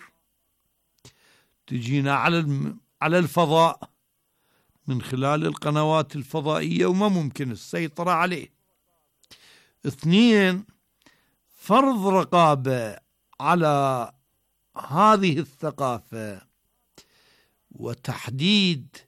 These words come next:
هذه الثقافة يؤدي إلى مردود عكسي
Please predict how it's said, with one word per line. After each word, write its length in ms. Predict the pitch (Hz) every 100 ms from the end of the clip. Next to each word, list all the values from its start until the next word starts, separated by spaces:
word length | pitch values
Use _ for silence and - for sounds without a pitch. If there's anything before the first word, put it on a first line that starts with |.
| _ _ _ _ _ _ _ _ -
هذه 560 | 95 165 240 220 185 156
الثقافة 1040 | - - 156 151 143 - - 139 131 127 _ _ _ _ _ _ _ _ _ _ - _ -
يؤدي 680 | 156 156 208 170 156 190 196
إلى 220 | 196 185
مردود 600 | 170 170 151 147 202 185 196
عكسي 880 | 139 165 196 - - - 226 202 214